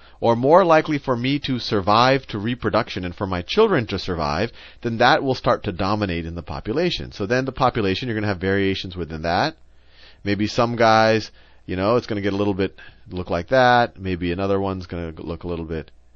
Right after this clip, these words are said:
like that. Maybe some spots there. You can kind of view it as the variation is quote unquote exploring, but I wanna be very clear not to use any active verbs here, because this is all being done really as a, as a,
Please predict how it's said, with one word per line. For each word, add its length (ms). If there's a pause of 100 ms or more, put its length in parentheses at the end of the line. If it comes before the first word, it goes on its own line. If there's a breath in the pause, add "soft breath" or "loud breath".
(500)
like 380 (200)
that. 300
Maybe 220
some 160
spots 380
there. 420 (520 loud breath)
You 80
can 140
kind 200
of 80
view 120
it 80
as 100
the 80
variation 640
is 220 (380 soft breath)
quote 160
unquote 260
exploring, 760
but 100
I 80
wanna 220
be 140
very 200
clear 300
not 200
to 120
use 100
any 240
active 400
verbs 340
here, 140
because 260
this 140
is 100
all 300
being 240
done 300
really 400
as 160
a, 200 (320 loud breath)
as 240
a, 280